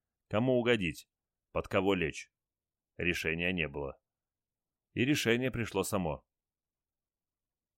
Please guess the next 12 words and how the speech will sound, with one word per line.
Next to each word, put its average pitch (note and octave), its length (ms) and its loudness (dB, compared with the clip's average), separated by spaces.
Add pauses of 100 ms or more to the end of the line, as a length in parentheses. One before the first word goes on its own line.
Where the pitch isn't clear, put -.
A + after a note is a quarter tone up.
(300)
Полуприкрыв A2+ 600 2
глаза, E2+ 460 0 (1080)
я F#2+ 160 2
постарался G#2 540 4
расслабиться, G2+ 600 2
по F#2 120 -4
возможности F2 640 -4
освободив E2+ 560 -2
тело A2 240 2
от F#2+ 100 0
своей F2+ 320 0
воли. D2+ 380 -6